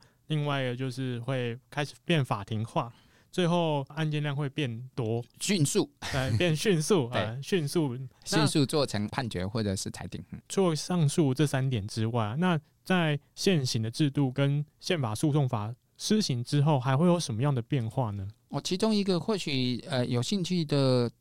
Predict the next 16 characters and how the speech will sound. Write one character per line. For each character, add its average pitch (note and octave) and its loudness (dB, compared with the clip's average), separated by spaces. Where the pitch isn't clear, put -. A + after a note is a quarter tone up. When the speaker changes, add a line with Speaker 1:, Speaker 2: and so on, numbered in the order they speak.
Speaker 2:
听 D3 0
众 D3 0
也 G#2+ 2
可 B2 -2
以 A2 0
稍 C3+ -4
微 A2 2
认 C3 0
识 C#3+ -2
一 A2+ 0
下， B2 -2
就 B2 -4
是 B2 -6
所 - -4
谓 B2+ -2
的， A#2 -2